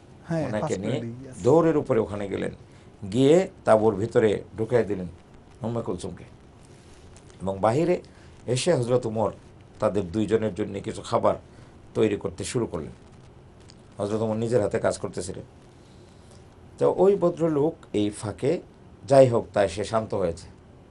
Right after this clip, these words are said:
Speaker 1: একটা সাপোর্ট
Speaker 2: চিকিৎ-,
Speaker 1: পাওয়া গেছে।
Speaker 2: চিকিৎসক এসেছে, তারা, উনি কাজ শুরু করেছে তাঁবুর ভিতরে এবং এই এখানে। তো সে এখন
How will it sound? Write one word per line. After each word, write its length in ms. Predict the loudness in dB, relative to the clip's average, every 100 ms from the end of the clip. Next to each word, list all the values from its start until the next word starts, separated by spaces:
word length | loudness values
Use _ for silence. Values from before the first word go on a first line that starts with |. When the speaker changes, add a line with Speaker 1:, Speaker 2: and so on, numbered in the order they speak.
| -20 -20 -20 -20 -20 -14
Speaker 1:
একটা 140 | -8
সাপোর্ট 200 | -4 2
Speaker 2:
চিকিৎ-, 180 | 2 4
Speaker 1:
পাওয়া 200 | 6 6
গেছে। 100 | 4
Speaker 2:
চিকিৎসক 400 | 0 0 0 2
এসেছে, 540 | 0 -2 0 2 2 -2 -20 -20 -20 -4
তারা, 400 | 2 4 4 2 -4
উনি 200 | -6 -6
কাজ 200 | 2 2
শুরু 220 | 2 -2 0
করেছে 400 | 0 0 0 0
তাঁবুর 300 | 0 0 -2
ভিতরে 380 | -2 0 0 -4 -14 -16
এবং 440 | -2 2 4 2 -4 -6
এই 140 | -2
এখানে। 400 | -2 -2 -6 -6 -10 -20 -20 -20 -12 0
তো 140 | 2
সে 180 | 2 4
এখন 480 | 6 6 4 2